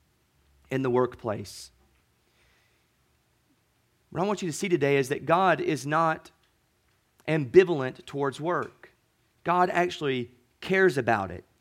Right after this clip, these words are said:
He cares deeply about it. This morning, we may be tempted to think that God only cares about spiritual matters, Bible reading, church services, volunteering, or singing Chris Tomlin songs.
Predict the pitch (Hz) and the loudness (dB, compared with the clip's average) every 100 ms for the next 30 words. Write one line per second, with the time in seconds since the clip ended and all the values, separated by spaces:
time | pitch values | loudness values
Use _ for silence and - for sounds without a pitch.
0 | _ _ - 160 - 180 175 147 - _ | _ _ -4 -2 2 4 4 0 -8 _
1 | - 120 190 196 143 117 98 90 - 123 | -12 -2 -2 -2 -2 -4 -4 -8 -4 0
2 | 123 113 98 - _ _ _ 143 - 185 | 2 0 -4 -12 _ _ _ -8 -2 0
3 | 214 196 151 190 190 175 147 - 202 180 | 2 4 4 4 4 4 0 -4 -2 0
4 | 147 135 190 170 156 156 147 170 180 180 | -2 0 0 -2 -2 -6 2 4 4 2
5 | 165 147 180 185 165 156 151 143 - 185 | -2 -4 0 0 0 2 2 0 2 6
6 | 196 185 160 127 120 107 107 92 - - | 6 4 0 0 0 -2 -6 -12 -16 -20
7 | _ _ _ _ _ _ 160 190 165 135 | _ _ _ _ _ _ 6 6 6 4
8 | 131 120 104 98 - _ _ _ _ _ | 2 0 -2 -8 -14 _ _ _ _ _
9 | _ _ - 190 190 185 160 139 120 117 | _ _ -4 2 2 2 2 2 2 -2
10 | 110 95 - - - _ _ _ _ _ | -6 -8 -10 -16 -20 _ _ _ _ _
11 | 127 165 190 185 - 185 185 147 120 110 | 2 4 4 2 6 10 12 10 4 -4
12 | 95 _ _ _ _ _ 131 - 180 180 | -14 _ _ _ _ _ -6 4 6 8
13 | 180 190 180 175 175 175 151 - 131 113 | 6 2 0 2 2 2 0 0 0 -2
14 | 92 101 - | -8 -14 -18